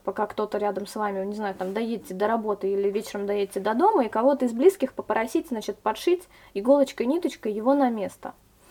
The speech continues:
Это будет означать, что он отбил не-, некую, значит, атаку, но остался жив и остался при вас. Если оберег такой, значит, просто упал, ну или любой другой,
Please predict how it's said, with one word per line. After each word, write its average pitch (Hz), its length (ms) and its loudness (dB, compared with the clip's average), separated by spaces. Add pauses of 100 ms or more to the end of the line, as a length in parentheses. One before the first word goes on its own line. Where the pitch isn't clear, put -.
(760)
Это 269 180 2
будет 269 320 4
означать, 262 640 2 (120)
что 285 220 0
он 294 120 2
отбил 254 320 4
не-, 220 220 -4 (120)
некую, 214 720 -4
значит, 208 320 -10
атаку, 220 580 0 (380)
но 381 220 8
остался 285 440 6
жив 294 260 0
и 226 60 4
остался 294 400 -2
при - 140 -4
вас. 185 240 -4 (760)
Если 320 340 4
оберег 294 420 6
такой, 247 400 6
значит, 220 340 -4
просто 269 340 6
упал, 233 520 4 (120)
ну 269 160 6
или 233 140 2
любой 226 320 0
другой, 208 500 -2